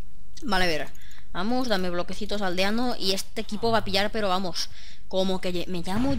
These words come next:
John. Viene el equipo amarillo y me destruye el huevo. Increíble. Totalmente increíble, tío. Compañero, que estás empanado. Comemos.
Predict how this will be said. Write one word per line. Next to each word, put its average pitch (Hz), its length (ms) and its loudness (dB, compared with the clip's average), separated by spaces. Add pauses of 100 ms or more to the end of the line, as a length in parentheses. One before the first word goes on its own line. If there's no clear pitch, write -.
(100)
John. 220 200 2 (1800)
Viene 190 220 0
el 190 60 0
equipo 190 240 0
amarillo 190 300 0
y 202 40 0
me 190 100 2
destruye 170 360 0
el 175 60 0
huevo. 147 260 0
Increíble. 151 520 0 (300)
Totalmente 190 560 0
increíble, 156 480 0
tío. 143 180 -2 (500)
Compañero, 220 540 2
que 202 80 0
estás 196 220 2
empanado. 220 880 2
Comemos. 185 600 0